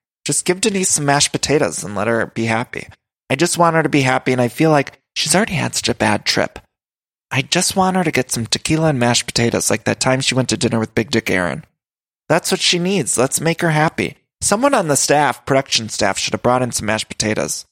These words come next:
for Denise at that winery.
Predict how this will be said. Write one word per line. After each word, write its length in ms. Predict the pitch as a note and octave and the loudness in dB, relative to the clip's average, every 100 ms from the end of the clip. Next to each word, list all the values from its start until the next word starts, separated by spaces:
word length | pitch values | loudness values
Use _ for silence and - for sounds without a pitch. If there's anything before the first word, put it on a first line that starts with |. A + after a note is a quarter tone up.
| - _ _ _ _ - | -20 _ _ _ _ -2
for 120 | A#2+ | 0
Denise 540 | A#2+ A#2 B2 F2+ - - _ | 2 0 0 2 0 -4 _
at 140 | A#2 - | -2 0
that 180 | - | 0
winery. 540 | G2+ A2+ G#2+ D#2+ D#2 | 0 0 -2 -4 -6